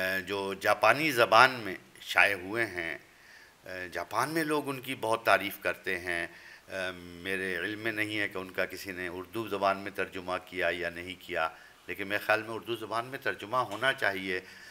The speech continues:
ताकि हमें ये इल्म हो कि बाहर का शख्स जो है वो उर्दू ज़बान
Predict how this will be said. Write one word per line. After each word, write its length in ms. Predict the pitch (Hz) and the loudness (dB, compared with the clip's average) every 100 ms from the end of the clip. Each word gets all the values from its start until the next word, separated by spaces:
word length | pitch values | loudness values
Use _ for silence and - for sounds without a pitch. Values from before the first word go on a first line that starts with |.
| - | -2
ताकि 240 | 98 107 120 | 2 4 4
हमें 280 | 104 101 107 | 0 -2 -4
ये 240 | 107 107 | 0 0
इल्म 140 | 107 | 0
हो 260 | 107 101 92 92 - - - - | -4 -6 -6 -10 -20 -20 -20 -8
कि 180 | 92 92 | -4 0
बाहर 320 | 92 98 98 | 2 4 2
का 400 | - - - 98 | -2 -18 -6 -4
शख्स 340 | 92 90 90 | -2 -4 -4
जो 80 | 92 | -4
है 140 | 90 | -2
वो 120 | 90 87 | -2 -4
उर्दू 260 | 87 95 | -8 -8
ज़बान 480 | 87 87 87 87 87 | -6 -4 -2 -4 -6